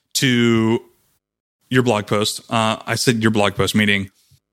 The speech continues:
you could find which blog posts are working really well and then optimize those page for the top of your funnel. So they could be coming in via Pinterest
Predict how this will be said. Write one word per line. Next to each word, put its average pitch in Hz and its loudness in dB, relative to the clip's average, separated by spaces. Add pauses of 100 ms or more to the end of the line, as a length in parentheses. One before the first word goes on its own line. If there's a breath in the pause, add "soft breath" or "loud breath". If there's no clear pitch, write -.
(140)
you 180 0
could 160 -2
find 139 0
which 143 0
blog 143 2
posts 143 0
are 131 4
working 123 2
really 107 0
well 175 0
and 151 2
then 165 2
optimize 170 2
those 147 2
page 139 0 (180)
for 120 2
the 117 -4
top 135 -2
of - -4
your 120 0
funnel. - -4 (260)
So - -10
they 160 0
could 202 0
be 196 0
coming 190 2
in 170 0
via 123 4
Pinterest - -6